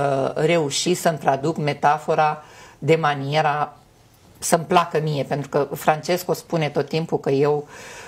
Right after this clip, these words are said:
uh, am metafore la puterea paisprezecea, <laughs> metaforă la metaforă la metaforă, ceea ce este foarte greu de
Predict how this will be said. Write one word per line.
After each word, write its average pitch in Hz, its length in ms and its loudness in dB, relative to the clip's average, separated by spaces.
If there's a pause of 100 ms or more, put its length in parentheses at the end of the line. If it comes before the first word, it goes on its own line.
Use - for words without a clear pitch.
(160)
uh, 151 100 2 (800)
am 160 300 2
metafore 147 580 -2
la 139 100 2
puterea 139 520 0
paisprezecea, 143 1080 0
<laughs> 226 140 4
metaforă 180 600 4
la 151 100 4
metaforă 156 640 2
la 156 100 2
metaforă, 147 560 2 (160)
ceea 160 180 2
ce 156 120 -4
este 147 200 -2
foarte 143 360 -4
greu 135 260 -4
de 123 180 -6